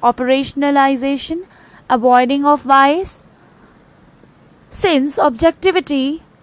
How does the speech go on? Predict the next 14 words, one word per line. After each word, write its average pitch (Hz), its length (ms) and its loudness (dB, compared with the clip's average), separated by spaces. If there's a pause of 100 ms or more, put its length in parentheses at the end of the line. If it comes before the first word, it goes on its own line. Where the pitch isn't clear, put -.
(220)
subjectivity 269 960 -4 (1400)
must 285 440 0
be 294 120 0
minimized 233 720 -4 (140)
in 240 120 -4
the 240 100 2
data 214 520 0 (260)
collection 269 540 0
and 269 180 -2
analysis 226 760 -2 (520)
phase 202 580 -2
of 220 200 -4
scientific 214 480 -4
research, 185 600 -8